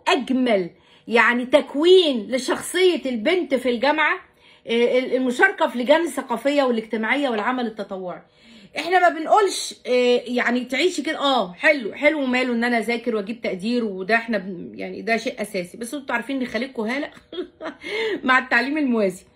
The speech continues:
يعني انا اجيب افضل فترات العمر، افضل لحظات العمر هي فتره الجامعه، واجي اقول لك انكبي بس على المزوع. فين يا بنتي حياتك؟ فين تكوين شخصيتك والكاركتر بتاعك؟ فين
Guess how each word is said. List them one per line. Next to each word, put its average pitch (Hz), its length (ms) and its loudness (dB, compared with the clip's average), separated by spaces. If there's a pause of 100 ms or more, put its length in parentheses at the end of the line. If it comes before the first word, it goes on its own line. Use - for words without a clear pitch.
(340)
يعني 254 320 0
انا 370 220 4 (460)
اجيب 269 300 2 (220)
افضل 254 580 0
فترات 269 600 2
العمر، 233 400 0 (280)
افضل 262 880 0 (300)
لحظات 285 720 2
العمر 262 440 0
هي 277 180 2
فتره 339 340 -4
الجامعه، 214 440 -4 (340)
واجي 415 160 2
اقول 480 160 6 (140)
لك - 60 0
انكبي 403 500 4
بس 440 380 0
على 381 120 4
المزوع. 415 320 4 (220)
فين 392 100 2
يا 453 340 -2
بنتي 440 240 -8
حياتك؟ 370 480 -6 (420)
فين 453 160 4 (120)
تكوين 440 340 0
شخصيتك 440 580 -2
والكاركتر 359 560 0
بتاعك؟ 311 440 -2 (480)
فين 427 120 4